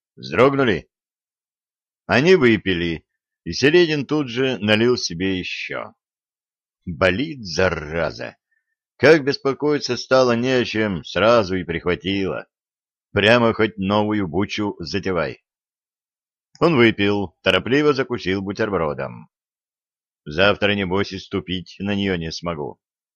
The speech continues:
Антиквар притянул бутылку к себе, налил, выпил. И заговорил совсем о другом. "А неужели это действительно правда?"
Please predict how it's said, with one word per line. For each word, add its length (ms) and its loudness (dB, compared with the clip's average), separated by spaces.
Антиквар 560 0
притянул 420 -2
бутылку 500 -4
к 80 -14
себе, 460 -2
налил, 580 2
выпил. 600 -4
И 100 -2
заговорил 520 2
совсем 640 -2
о 80 -2
другом. 600 -6
"А 120 -12
неужели 560 -4
это 320 -2
действительно 800 -4
правда?" 640 0